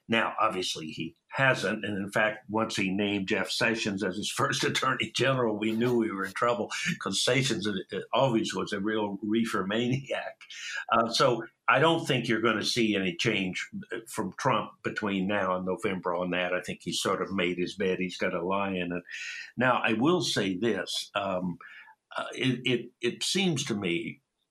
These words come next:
that what we should be working for, I know at normal what we would like to see happen. We want to continue to see marijuana legalized state by state.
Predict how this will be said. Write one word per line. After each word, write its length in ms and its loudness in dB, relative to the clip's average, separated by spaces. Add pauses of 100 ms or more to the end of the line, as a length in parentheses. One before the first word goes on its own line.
(140)
that 260 0
what 400 2
we 240 4
should 480 0
be 200 0
working 360 -2
for, 200 2
I 100 2
know 240 2
at 140 -4
normal 500 0
what 240 -2
we 160 -2
would 160 -8
like 320 -2
to 100 -8
see 300 -4
happen. 320 -6 (520)
We 200 4
want 220 2
to 80 0
continue 720 2
to 100 -6
see 400 0
marijuana 680 0
legalized 720 -2
state 420 -4
by 180 -6
state. 480 -4